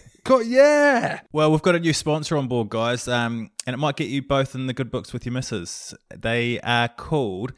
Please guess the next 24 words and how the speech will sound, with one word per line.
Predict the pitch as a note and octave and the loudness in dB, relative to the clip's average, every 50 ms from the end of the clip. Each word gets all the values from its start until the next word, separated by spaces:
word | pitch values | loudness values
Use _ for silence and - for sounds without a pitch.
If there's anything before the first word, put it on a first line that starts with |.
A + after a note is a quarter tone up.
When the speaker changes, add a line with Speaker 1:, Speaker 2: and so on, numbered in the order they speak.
| _ _ _ | _ _ _
Speaker 3:
Manscaped, | - C#3 D#3 F3 F3 F3 - - - C#3 G#2+ F2+ C#2+ - - - - | -12 -8 -6 -6 -6 -6 -8 -4 -4 -2 -2 -4 -6 -10 -16 -18 -12
and | - A2 | -6 -4
they've | A#2+ A#2 - | -4 -4 -4
joined | - D3 C#3+ C#3 C3+ C3+ | -4 -4 -4 -2 -2 -4
the | B2+ A#2 - A#2 | -4 -4 -2 0
Rugby | B2 B2+ B2 B2+ | 0 0 0 0
Pod. | A2+ - C3+ C3 C#3+ C#3 - - - - - - | -2 0 0 0 0 -2 -6 -12 -20 -20 -14 -6
They've | - B2 A2 | -6 -6 -2
just | - E3+ E3+ D#3+ - | 0 0 0 0 0
launched | - D#3 E3 D#3+ D#3 C#3 - - | -2 -2 -2 -2 -2 -4 -6 -6
in | C3+ | -6
the | C3 B2 | -6 -4
U | A#2+ B2+ B2 | -4 -4 -4
K, | A#2 - - C3 A#2+ G#2 G2+ A2+ C3+ C3 - _ _ _ _ | -6 -6 -6 -4 -4 -2 -2 -4 -4 -6 -8 _ _ _ _
and | - A#2+ B2 B2 A#2+ A#2+ G#2+ | -4 -2 -2 0 -2 -2 -4
they | D2+ G2 A2 A#2+ A#2 A#2 G2+ | -6 -8 -6 -4 -4 -4 -4
are | G#2+ A2+ | -4 -6
the | A2 | -6
very | A2 G#2+ G#2 G#2 C3 C3 C#3 D3 C#3+ | -8 -10 -8 -6 -6 -4 -4 -4 -6
best | C#3+ - C3+ B2 A2+ A#2 - - - | -6 -6 -6 -6 -6 -8 -10 -10 -10
in | A2 A2+ A2+ | -8 -6 -4
men's | A#2+ A#2 A#2+ A#2+ A#2+ - | -4 -4 -4 -4 -6 -8
below-the-waist | - _ - A#2 A#2+ B2 B2 B2+ B2+ C3 C3 C3+ B2+ B2+ A#2+ A#2+ A#2+ A#2 A#2 A#2 - - - | -8 _ -8 -8 -8 -6 -6 -4 -4 -4 -2 -2 -2 -2 -2 0 0 0 0 -2 -6 -10 -6
grooming. | - A#2 A#2+ A#2+ A#2+ A#2 A2+ G2 E2+ F2+ | -2 2 4 6 6 4 4 0 -2 -6